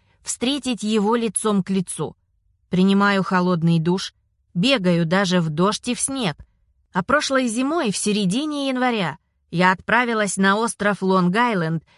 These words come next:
штат Нью-Йорк, где в гидрокостюме толщиной четыре миллиметра рассекала на доске по волнам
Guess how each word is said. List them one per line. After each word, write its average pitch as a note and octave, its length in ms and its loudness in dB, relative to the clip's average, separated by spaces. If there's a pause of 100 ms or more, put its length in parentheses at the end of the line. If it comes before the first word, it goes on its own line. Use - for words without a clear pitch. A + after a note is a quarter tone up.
штат F#3+ 380 0
Нью-Йорк, G#3 520 0 (360)
где F#3 280 4
в G#3+ 40 -2
гидрокостюме A3+ 840 0
толщиной A#3 680 -2
четыре A#3 440 -2
миллиметра A3 680 -2 (300)
рассекала C4 680 0
на A3+ 140 -4
доске G#3+ 460 -4
по F#3+ 220 2
волнам F#3 560 2